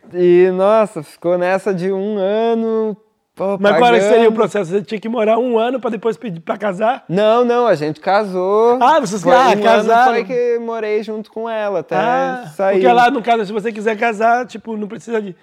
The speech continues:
Speaker 2: de tá morando junto,
Speaker 1: Não,
Speaker 2: é
Speaker 1: não.
Speaker 2: diferente.
Speaker 1: Não precisa, mas se você, no caso, quando tem o processo imigratório, eles vão fazer entrevista na tua casa.
Speaker 2: Pra saber se vocês moram
Speaker 1: Eles
Speaker 2: junto,
Speaker 1: fazem,
Speaker 2: então.
Speaker 1: a, assim, uma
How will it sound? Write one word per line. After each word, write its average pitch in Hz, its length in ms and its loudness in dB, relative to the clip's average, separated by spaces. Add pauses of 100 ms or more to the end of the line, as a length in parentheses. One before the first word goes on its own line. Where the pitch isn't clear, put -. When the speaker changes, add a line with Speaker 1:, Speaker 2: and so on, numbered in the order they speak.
(460)
Speaker 2:
de 202 520 -8
tá 214 120 -4
morando 208 380 -2
junto, 208 360 -2
Speaker 1:
Não, 156 360 4
Speaker 2:
é - 200 2
Speaker 1:
não. - 120 0
Speaker 2:
diferente. 220 580 0 (420)
Speaker 1:
Não 170 260 -2
precisa, 180 600 0
mas 135 440 0
se - 80 -10
você, 143 280 -6
no 151 220 -4
caso, 151 360 -2
quando 151 220 -8
tem 156 300 -8
o 147 140 -6
processo 139 560 -6
imigratório, 139 640 -4
eles 160 200 -10
vão 170 200 -8
fazer 170 180 -8
entrevista 170 600 -8
na 143 120 -8
tua 135 140 -10
casa. 151 460 -4
Speaker 2:
Pra 143 80 -6
saber 135 260 -4
se 185 100 -14
vocês 180 220 -10
moram - 160 -6
Speaker 1:
Eles 127 140 -2
Speaker 2:
junto, - 100 -12
Speaker 1:
fazem, 147 560 -2
Speaker 2:
então. 147 360 -6 (320)
Speaker 1:
a, 123 80 -8
assim, 131 360 -10
uma 123 560 -8